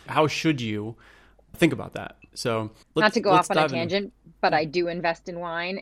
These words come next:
Speaker 2: and it is spectacular. <laughs>
Speaker 1: Wait, do you invest in wine or just drink the wine?
Speaker 2: No, it's a angel. It's a naked wines. It's an angel investing type. We had to be on a wait list to get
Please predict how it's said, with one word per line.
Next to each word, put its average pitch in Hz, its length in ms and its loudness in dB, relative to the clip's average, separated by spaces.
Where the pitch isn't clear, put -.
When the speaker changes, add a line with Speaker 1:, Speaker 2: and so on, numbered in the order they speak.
Speaker 2:
and 160 140 -8
it 143 100 -8
is - 120 -10
spectacular. - 960 0
<laughs> - 800 4
Speaker 1:
Wait, 156 220 8
do 143 80 2
you 170 100 8
invest 131 580 4
in 202 120 2
wine 190 240 4
or 160 60 6
just 123 240 0
drink 120 340 0
the 113 100 -4
wine? 101 380 -6
Speaker 2:
No, 339 340 6
it's 247 240 0
a 208 180 -8
angel. 196 720 -2
It's - 200 -12
a 190 120 -4
naked 208 440 -6
wines. 262 500 -6
It's 254 160 -8
an 214 80 -8
angel 220 400 -2
investing 175 800 -2
type. 165 320 0
We 185 120 0
had 196 160 -2
to 190 80 -2
be 160 280 -4
on 180 80 -4
a 147 60 -4
wait 180 220 0
list 226 320 -4
to - 60 -12
get - 240 -4